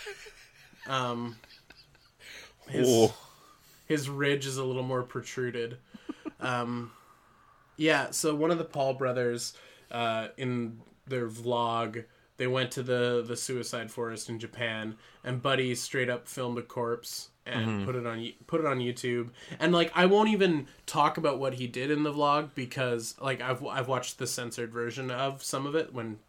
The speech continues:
Speaker 1: in videos where people are talking about it.
Speaker 2: Yeah.
Speaker 1: Um,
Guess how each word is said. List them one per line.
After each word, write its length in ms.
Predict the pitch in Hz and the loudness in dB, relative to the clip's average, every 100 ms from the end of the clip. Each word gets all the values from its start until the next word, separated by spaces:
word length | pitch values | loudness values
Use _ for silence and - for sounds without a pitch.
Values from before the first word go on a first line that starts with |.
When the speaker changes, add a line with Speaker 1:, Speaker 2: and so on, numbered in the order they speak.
| - | -14
Speaker 1:
in 200 | 123 113 - _ - | -12 -12 -14 _ -10
videos 340 | 131 127 120 120 | -6 -2 -4 -4
where 60 | |
people 220 | 113 113 104 | -8 -6 -8
are 80 | |
talking 300 | 107 113 127 | -6 -8 -6
about 180 | 131 143 | -4 -2
it. 160 | 170 - - | -2 -4 -6
Speaker 2:
Yeah. 180 | 113 101 - | -2 -2 -4
Speaker 1:
Um, 480 | - 123 113 113 117 | -2 0 2 -2 -6